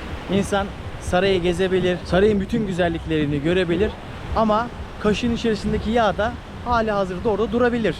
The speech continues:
Ve bu kötü bir şey değilmiş. İlla özgürlük adı altında egomun istediği her şeyi yapmamın da gereği yokmuş. Kendi o çizgilerim benim eğlenmem için, hayat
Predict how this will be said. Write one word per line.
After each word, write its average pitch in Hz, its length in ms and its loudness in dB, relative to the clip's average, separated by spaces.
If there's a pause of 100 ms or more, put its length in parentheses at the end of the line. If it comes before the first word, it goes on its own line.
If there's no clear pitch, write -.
(160)
Ve 233 100 6
bu 254 240 2
kötü 247 240 2
bir 240 40 0
şey 262 200 0
değilmiş. 240 400 2
İlla 233 480 4 (120)
özgürlük 208 480 2
adı 214 200 2
altında 180 540 0 (140)
egomun 202 360 4
istediği 180 380 -2
her 190 200 -2
şeyi 180 260 -2
yapmamın 175 480 0 (580)
da 202 120 4
gereği 208 420 4
yokmuş. 185 400 -2 (320)
Kendi 233 320 4
o 240 180 4
çizgilerim 226 720 0 (440)
benim 226 260 2
eğlenmem 208 460 2
için, 208 220 -6
hayat 185 320 0